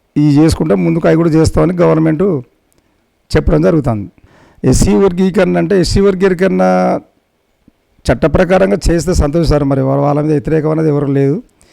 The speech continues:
గవర్నమెంట్ కూడా ఎవరికి లేదు. మాకు తెలిసినంత వరకు అయితే చేస్తే మంచిదే, వాళ్ళకు కూడా భవిష్యత్తులో రిజర్వేషన్ ఉంటేనే మంచిది.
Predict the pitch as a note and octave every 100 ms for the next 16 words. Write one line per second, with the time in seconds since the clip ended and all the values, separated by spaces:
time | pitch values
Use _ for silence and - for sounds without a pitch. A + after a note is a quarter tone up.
0 | _ _ _ _ B2+ C3+ D3 D#3+ D3+ C#3+
1 | D3+ C#3 D3 C#3 D3 C#3 C#3 D3+ D3 D3
2 | D#3+ D3+ D3+ C#3 C#3 F#3 G#3 - - -
3 | D3+ - G3+ E3 D3 B2 E3+ B2+ B2 D3+
4 | D3+ F#3 G3 - _ _ - C#3+ D#3 F3
5 | D#3 F#3 F3+ F3+ F3+ - _ B2 D3 E3+
6 | E3+ E3+ D#3+ D3 D#3+ E3+ C#3+ C3+ D3 C3